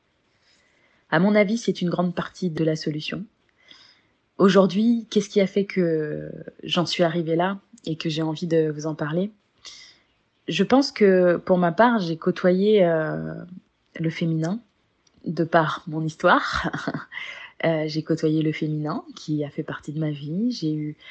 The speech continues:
un certain équilibre et puis j'ai eu le, la chance, en plus, en tout cas la facilité, de pouvoir m'identifier, euh, au genre qui m'avait été attribué à la naissance. Donc je me suis reconnue dans, dans le fait d'être une femme, je me suis reconnue dans ma féminité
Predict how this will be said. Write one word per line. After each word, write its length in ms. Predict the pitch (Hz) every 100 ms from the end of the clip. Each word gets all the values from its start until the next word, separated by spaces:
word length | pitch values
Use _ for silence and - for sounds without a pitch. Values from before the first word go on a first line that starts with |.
| - -
un 60 | 151
certain 380 | 170 - 175
équilibre 580 | 165 160 156 175 269 185
et 60 | 160
puis 280 | - 196 202
j'ai 200 | 165 175
eu 240 | 214 214
le, 180 | 165 -
la 160 | 165 160
chance, 480 | - 240 240 - -
en 60 | 160
plus, 340 | - 226 -
en 80 | 156
tout 140 | 165
cas 160 | - 165
la 80 | 160
facilité, 640 | 160 - 165 170 202 233 _ - - - -
de 100 | 170
pouvoir 320 | 185 185 190
m'identifier, 800 | 190 185 175 - 180 - 208 202
euh, 200 | 160 156
au 140 | - 175
genre 360 | 170 202 -
qui 160 | - 170
m'avait 200 | 156 160
été 160 | 156 156
attribué 420 | 151 160 151 156
à 60 |
la 100 | 156
naissance. 460 | 151 151 - 220 - - _ _ - - _ -
Donc 160 | 156
je 80 | 160
me 60 | 156
suis 180 | -
reconnue 480 | 165 165 170 160 214 -
dans, 580 | 160 156 147 147 143 143
dans 240 | 143 147
le 80 | 143
fait 200 | - 160
d'être 260 | 160 -
une 120 | 151 151
femme, 320 | 160 226 233 _ - - -
je 160 | -
me 80 | 156
suis 160 | 143 151
reconnue 400 | 151 160 165 233
dans 140 | 202
ma 100 | 165
féminité 720 | - 170 160 156 - 180 254